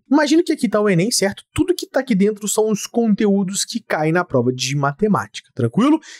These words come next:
Isso aqui representa noventa e cinco por cento dos conteúdos. Eu tô tirando aquelas questões atípicas. Felipe, o que que são questões atípicas? Questões que não têm recorrência, que basicamente enem sim, enem não, cai uma questãozinha atípica.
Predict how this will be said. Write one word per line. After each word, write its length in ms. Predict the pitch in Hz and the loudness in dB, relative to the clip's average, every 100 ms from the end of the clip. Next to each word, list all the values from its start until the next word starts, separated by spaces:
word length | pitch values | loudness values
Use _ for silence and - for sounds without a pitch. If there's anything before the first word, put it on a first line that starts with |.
| - | -2
Isso 180 | 214 226 | 0 0
aqui 180 | - 247 | 0 0
representa 460 | 254 233 220 226 | 0 0 0 0
noventa 480 | 226 208 170 240 247 | 2 2 0 0 0
e 80 | 226 | 0
cinco 300 | - 226 - | -2 -6 -6
por 160 | 196 | -2
cento 260 | - 202 196 | -2 -4 -4
dos 400 | 165 156 240 - | -2 2 2 0
conteúdos. 720 | - 214 202 233 185 131 120 | -2 0 2 2 2 2 0
Eu 80 | 135 | 0
tô 100 | 190 | 0
tirando 280 | 196 214 214 | -2 0 0
aquelas 320 | 208 208 202 | 0 -2 -2
questões 340 | 202 - 185 | -6 -6 -2
atípicas. 480 | 208 214 - - - | -2 -2 -6 -8 -6
Felipe, 220 | - 269 | 0 0
o 20 | - | 0
que 80 | |
que 60 | - | -4
são 120 | 247 | -4
questões 360 | 233 233 196 196 | -2 0 0 0
atípicas? 480 | 190 208 - 240 - - - - | -2 -4 -2 -6 -6 -14 -20 -8
Questões 320 | 269 254 254 | -4 -2 -2
que 100 | 247 | -2
não 160 | 247 269 | -2 0
têm 160 | 254 | 0
recorrência, 520 | 247 247 247 233 202 - | 0 0 -2 0 0 0
que 80 | |
basicamente 800 | 185 240 277 302 262 285 285 - | 0 0 0 0 0 0 0 0
enem 260 | 240 254 254 | -2 -2 -2
sim, 380 | - - 285 285 | -2 -2 -4 -4
enem 300 | 226 233 247 | -2 -2 0
não, 260 | 214 202 214 | 0 0 0
cai 220 | 220 208 | -2 -2
uma 160 | 214 202 | -2 -4
questãozinha 680 | 202 - 202 170 165 180 - | -6 -2 2 2 2 -2 -4
atípica. 640 | 180 - - 175 - | -6 -4 -4 -4 -8